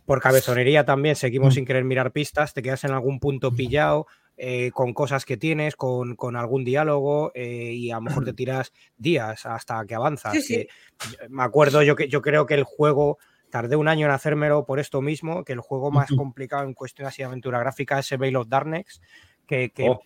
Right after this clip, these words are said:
Speaker 1: que me costó una barbaridad, muy buen juego, pero entretenido a la vez por todo, por todo esto, porque es que al final es ir con calma, mirando todo, como ha dicho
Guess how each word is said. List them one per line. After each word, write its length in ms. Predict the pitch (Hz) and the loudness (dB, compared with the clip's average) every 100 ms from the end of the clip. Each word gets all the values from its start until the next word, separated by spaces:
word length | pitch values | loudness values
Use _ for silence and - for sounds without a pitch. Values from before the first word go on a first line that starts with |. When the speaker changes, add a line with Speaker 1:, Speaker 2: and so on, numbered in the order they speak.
| _ | _
Speaker 1:
que 80 | 131 | -8
me 120 | 123 | -8
costó 340 | 120 113 - 156 | -8 -12 -6 -2
una 160 | 147 147 | 2 4
barbaridad, 540 | 143 139 131 135 156 - | 4 2 0 -2 -4 -6
muy 260 | 135 156 | -4 -2
buen 220 | 143 139 | 0 -2
juego, 360 | 113 143 143 170 | -2 -2 0 -2
pero 320 | 147 131 127 _ - | -2 -4 -6 _ -10
entretenido 540 | 139 131 123 127 143 | -8 -6 -6 -4 -2
a 40 | 147 | 0
la 100 | 139 | -2
vez 100 | 143 | -4
por 180 | 123 | -12
todo, 240 | 107 135 123 | -6 -6 -6
por 160 | 113 | -12
todo 220 | 98 127 139 | -12 -8 -8
esto, 300 | - 127 110 | -8 -12 -12
porque 180 | 107 | -12
es 80 | 120 | -10
que 80 | - | -10
al 60 | 131 | -8
final 320 | 131 139 139 | -6 -4 -6
es 120 | - | -6
ir 120 | 139 | -8
con 180 | 139 127 | -6 0
calma, 240 | 156 165 170 | 0 2 -2
mirando 360 | 131 131 135 | -2 -2 -4
todo, 240 | 131 139 127 | -6 -6 -4
como 160 | 131 | -4
ha 40 | 131 | -4
dicho 460 | 127 131 127 127 | -4 -4 -4 -6